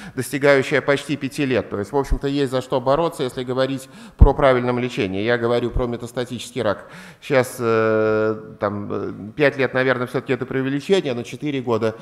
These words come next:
наблюдается в клинических испытаниях. Посмотрите, что получается. Препараты, ингибиторы третьего поколения, они сознательно создавались как ингибиторы мутации Т семьсот девяносто М. Вот она.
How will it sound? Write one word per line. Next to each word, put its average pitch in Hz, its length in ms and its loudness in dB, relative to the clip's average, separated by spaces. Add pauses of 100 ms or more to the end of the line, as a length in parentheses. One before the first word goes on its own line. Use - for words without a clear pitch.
(180)
наблюдается 127 500 0
в - 40 -10
клинических 95 380 -8
испытаниях. 92 500 -8
Посмотрите, 170 440 -4
что 180 180 -6
получается. 165 600 -6 (560)
Препараты, 202 540 -2
ингибиторы 170 520 -8
третьего 151 340 -6
поколения, 131 560 -2
они 156 180 -2
сознательно 165 520 0
создавались 151 600 -2
как 139 240 -6
ингибиторы 139 500 -6
мутации 135 600 -4 (300)
Т 139 140 0
семьсот 135 320 -8
девяносто 123 400 -6
М. 107 160 -2
Вот 107 180 -6
она. 87 260 -10